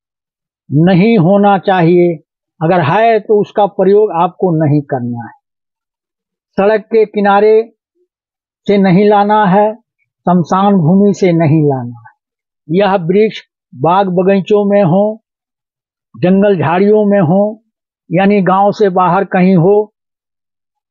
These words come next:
उसका जड़ आपको खोद के लाना होगा। तो साथियों, इस उपाय को शुक्रवार के दिन रात्रि में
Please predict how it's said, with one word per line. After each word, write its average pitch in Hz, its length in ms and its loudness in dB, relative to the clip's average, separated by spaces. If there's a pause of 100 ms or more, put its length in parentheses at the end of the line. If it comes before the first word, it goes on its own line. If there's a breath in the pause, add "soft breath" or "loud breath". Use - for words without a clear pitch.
(680)
उसका 202 380 0
जड़ 185 240 0
आपको 180 560 -2
खोद 170 420 -2
के 180 120 0
लाना 143 320 0
होगा। 120 400 -6 (1800)
तो 165 100 0
साथियों, 202 640 0 (920)
इस 226 160 -2
उपाय 196 560 0
को 208 260 0
शुक्रवार 196 760 0
के 190 260 0
दिन 196 500 0
रात्रि 190 520 0
में 135 160 -4